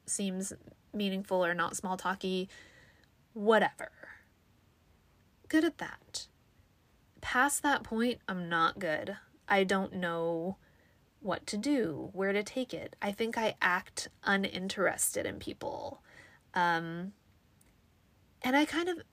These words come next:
<laughs> if we're being honest, I kind of am uninterested in most people. I don't, <sighs> I have a hard time with that.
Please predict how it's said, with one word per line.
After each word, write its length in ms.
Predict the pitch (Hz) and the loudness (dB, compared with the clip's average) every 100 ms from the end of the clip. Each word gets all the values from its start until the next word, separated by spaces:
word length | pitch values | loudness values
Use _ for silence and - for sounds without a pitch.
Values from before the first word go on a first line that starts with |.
| - 233 | -12 -6
<laughs> 180 | 190 - - - - | -6 -6 -16 -20 -6
if 140 | 214 | 2
we're 100 | 247 | 4
being 220 | 240 285 262 | 6 4 4
honest, 360 | 180 180 - | 2 2 0
I 80 | 180 | -2
kind 280 | - 202 208 | -4 -4 -4
of 100 | 202 - | -4 -4
am 320 | 233 254 247 - | 0 0 0 -2
uninterested 840 | 180 175 170 165 185 170 - 175 | -4 -6 -6 -4 -2 -2 -2 -4
in 200 | 170 175 | -6 -6
most 400 | 165 160 - - | -6 -2 -4 -4
people. 680 | - 190 160 - - - - | -12 -10 -8 -6 -6 -8 -8
I 140 | 208 | -4
don't, 380 | 196 196 202 220 - | -2 0 -2 -4 -8
<sighs> 60 | - - - - _ _ _ _ - - - - - - - _ _ _ _ _ _ _ _ _ _ - | -14 -14 -14 -20 _ _ _ _ -20 -20 -20 -20 -20 -20 -20 _ _ _ _ _ _ _ _ _ _ -4
I 40 | 208 | 0
have 180 | 214 | 2
a 40 | 214 | 4
hard 180 | 214 202 | 4 2
time 240 | 185 165 | -2 -4
with 140 | 185 | -8
that. 240 | - - | -6 -8